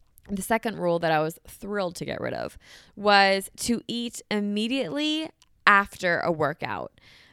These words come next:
That really screwed up my whole day. Let me tell you why that would mess up my whole day. So if I were to work out, let's say at, like, eight A M, and then I would come home from my workout and I wasn't hungry.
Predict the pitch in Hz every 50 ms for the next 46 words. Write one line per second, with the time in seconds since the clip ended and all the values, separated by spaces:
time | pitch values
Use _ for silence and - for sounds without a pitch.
0 | _ - - 196 208 208 214 254 339 370 - 226 202 190 185 180 185 190 196 190
1 | 190 185 175 175 175 - - - - 160 143 110 85 92 135 156 143 127 - 104
2 | 107 110 - 156 - 220 233 269 285 - 359 339 269 214 190 156 151 147 156 156
3 | 156 143 113 160 - - - 101 139 160 156 - - - - 190 - - - -
4 | - - - - - - - - - - 285 277 277 269 262 254 - _ _ _
5 | _ _ - - - - 262 285 277 - - - 233 247 254 277 294 330 370 403
6 | 440 453 453 - - - 233 208 233 240 240 240 240 240 - - 247 220 208 202
7 | 196 208 - 214 185 170 170 - 156 180 185 185 - - 190 185 185 185 - -
8 | 180 180 170 151 - - - - - - - - - - - 220 220 214 214 220
9 | 220 202 185 175 175 180 202 226 - - 202 202 208 202 196 202 202 202 202 202
10 | 202 - - 220 214 220 220 220 226 - 240 240 233 214 196 185 175 190 - 220
11 | 220 226 254 262 262 - - - - - - - - - - - _ _ _ _
12 | _ - - - 247 269 262 262 254 247 233 208 196 196 220 208 226 - 285 302
13 | 277 - 233 - - 226 220 226 233 262 277 294 320 320 320